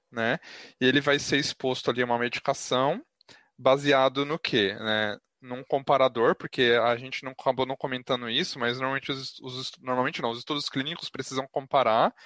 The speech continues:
isso com alguma coisa, né, pra ver se funciona, que a Sá até deu aquela palhinha falando que precisa ser melhor do que o que tá no mercado.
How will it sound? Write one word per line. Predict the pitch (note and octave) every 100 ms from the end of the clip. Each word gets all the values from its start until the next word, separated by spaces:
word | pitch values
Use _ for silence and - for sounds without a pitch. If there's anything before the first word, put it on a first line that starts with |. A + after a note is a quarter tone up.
| - - -
isso | A#2 -
com | - D3+
alguma | D3 D#3+ -
coisa, | - D3 G#2 -
né, | G2+ A2 C#3+
pra | A2+
ver | G#2+
se | -
funciona, | A2+ A2+ - C#3+ G2+
que | -
a | A2
Sá | - G#2+
até | - A2+
deu | A2+ A#2
aquela | A2+ A2+
palhinha | - B2+ A2 A#2
falando | - A#2 A#2+
que |
precisa | - B2+
ser | B2
melhor | A#2+ A2 A2
do | A2
que | -
o | C3
que |
tá | -
no | C3+ C3+
mercado. | D3+ - A#2 G2+